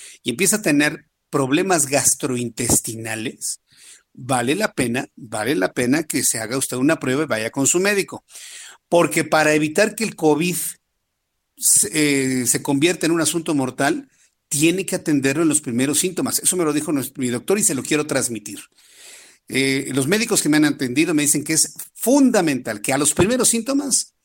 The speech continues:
se confirme con una prueba y se vaya con el médico para empezar a tomar tratamiento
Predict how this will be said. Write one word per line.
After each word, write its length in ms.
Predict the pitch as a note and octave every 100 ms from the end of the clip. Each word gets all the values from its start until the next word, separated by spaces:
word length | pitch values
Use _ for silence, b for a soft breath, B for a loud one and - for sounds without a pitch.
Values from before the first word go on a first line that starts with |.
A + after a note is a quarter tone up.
| b
se 200 | - D#3
confirme 420 | D3+ C#3+ G#3 G3+
con 180 | G3+ E3
una 180 | F3+ D#3+
prueba 320 | E3+ G3+ A3+
y 80 | -
se 160 | - C#3
vaya 220 | D#3+ E3
con 120 | C#3+
el 80 | B2+
médico 420 | D3+ D#3+ D#3 D3+
para 280 | - E3 F3+
empezar 380 | E3+ C#3+ D#3 D3+
a 80 | D3+
tomar 340 | A#2+ C3 C3
tratamiento 760 | C#3 C#3 D3 D3+ D#3 D3+ D3+